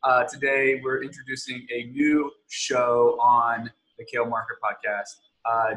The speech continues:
D J is with me. Uh, I'll bring him on in just a moment, but D J is a part of the Kale Marker Podcast team. Uh, just like you, he started out as a fan of the show, uh,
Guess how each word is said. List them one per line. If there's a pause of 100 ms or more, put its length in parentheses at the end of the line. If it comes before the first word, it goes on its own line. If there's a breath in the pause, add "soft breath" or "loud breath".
D
J
is
with
me. (240)
Uh,
I'll
bring
him
on
in
just
a
moment,
but
D
J
is
a
part
of
the
Kale
Marker
Podcast
team. (380)
Uh, (260)
just
like
you,
he
started
out
as
a (120)
fan
of
the
show, (280)
uh,